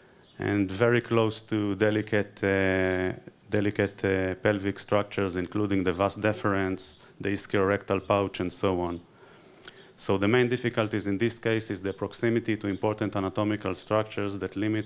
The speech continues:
the extent of the surgical margins, the acetabular involvement that in case of, uh, surgery, uh,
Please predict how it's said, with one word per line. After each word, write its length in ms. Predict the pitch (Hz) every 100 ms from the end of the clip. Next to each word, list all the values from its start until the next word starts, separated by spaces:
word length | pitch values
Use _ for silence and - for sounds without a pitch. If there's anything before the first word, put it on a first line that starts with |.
| 107
the 80 | 98
extent 440 | - - 107 101
of 160 | 98 95
the 240 | 98 95
surgical 480 | - 104 92 92 92
margins, 680 | 92 104 107 123 127 - - - - - - -
the 280 | 95 98 98
acetabular 640 | 95 101 - 110 110 104
involvement 640 | 98 92 107 110 117 120 101
that 140 | 90
in 120 | 98 95
case 360 | 107 104 -
of, 300 | 101 - -
uh, 680 | 98 95 92 92 90 90 87
surgery, 640 | - 113 107 104 92 90 - - - - - - -
uh, 440 | 95 92 90 90